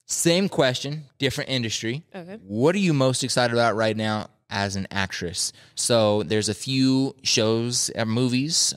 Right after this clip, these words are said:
Speaker 1: I've seen you act in that, you know, I will dive into a little bit later.
Speaker 2: Yeah.
Speaker 1: Um, but in terms of coming up next or something you're working on, what are you really excited about in the, in the space of film?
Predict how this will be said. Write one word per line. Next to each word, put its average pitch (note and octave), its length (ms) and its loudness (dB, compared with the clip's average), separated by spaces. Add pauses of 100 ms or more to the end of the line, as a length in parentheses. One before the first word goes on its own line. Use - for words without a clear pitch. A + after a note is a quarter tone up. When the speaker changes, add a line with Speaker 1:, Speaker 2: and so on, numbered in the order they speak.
Speaker 1:
I've G#2+ 260 -2
seen A#2 240 0
you A2+ 100 2
act A2 360 0
in A#2+ 260 2
that, G#2+ 220 0
you A2 140 -6
know, G#2 260 -6 (100)
I G2+ 120 -8
will G2 300 -6
dive G#2 280 2
into G#2 260 0
a - 60 2
little G#2 160 0
bit G2 240 0
later. G2+ 400 0 (140)
Speaker 2:
Yeah. G#2+ 540 2
Speaker 1:
Um, G2+ 140 0
but A2 200 2
in A2+ 100 -4
terms B2+ 340 -2
of A#2+ 240 0
coming A2+ 300 -4
up A2 160 -4
next D3+ 480 2
or G2 140 -2
something G2+ 340 -4
you're G2+ 120 -2
working D3 460 0
on, C#3 220 2
what C#3 100 2
are C3+ 40 2
you B2+ 100 2
really A2+ 200 4
excited G#2+ 340 2
about G#2 300 2
in G2+ 180 -2
the, F#2+ 200 -2 (120)
in G#2 80 -4
the G2 80 -2
space G2 340 0
of F2 80 -6
film? - 300 -10